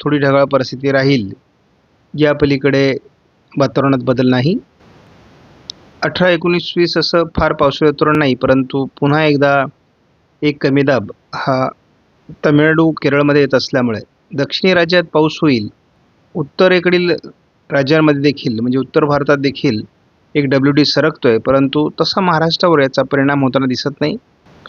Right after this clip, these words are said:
आपण असं बघतो की साधारणपणे जानेवारी, फेब्रुवारीमध्ये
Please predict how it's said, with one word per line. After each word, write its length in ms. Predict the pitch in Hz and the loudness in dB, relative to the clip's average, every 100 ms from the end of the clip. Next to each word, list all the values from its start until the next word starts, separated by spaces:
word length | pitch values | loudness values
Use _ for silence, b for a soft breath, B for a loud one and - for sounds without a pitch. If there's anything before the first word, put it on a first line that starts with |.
| - - - - | -20 -20 -20 -8
आपण 240 | 196 240 | -2 0
असं 180 | 214 240 | 2 2
बघतो 460 | 180 165 - 160 120 - | 0 -2 2 0 0 -2
की 260 | 151 156 - | 0 0 -2
साधारणपणे 840 | - 147 147 160 156 151 147 151 - _ _ - 165 | -4 0 0 0 0 0 2 0 -2 _ _ -10 -4
जानेवारी, 420 | 135 131 151 156 | 0 2 2 2
फेब्रुवारीमध्ये 920 | 147 147 127 135 135 127 110 101 - | 2 0 2 2 2 2 0 -4 -12